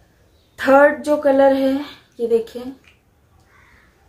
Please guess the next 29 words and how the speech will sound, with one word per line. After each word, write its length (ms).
ये 80
सब 560
मैंने 320
आपके 340
सा-, 240
वाओ, 880
कलर 280
दिख 200
रहा 120
है 60
आपको? 360
बहुत 420
ही 60
बिल्कुल 520
coffee 580
कैसा 260
होता 300
है, 120
बिल्कुल 280
coffee 420
वाला 240
कलर 320
है। 80
मुझे 260
बहुत 400
पसंद 320
है 80
ये 200
कलर। 360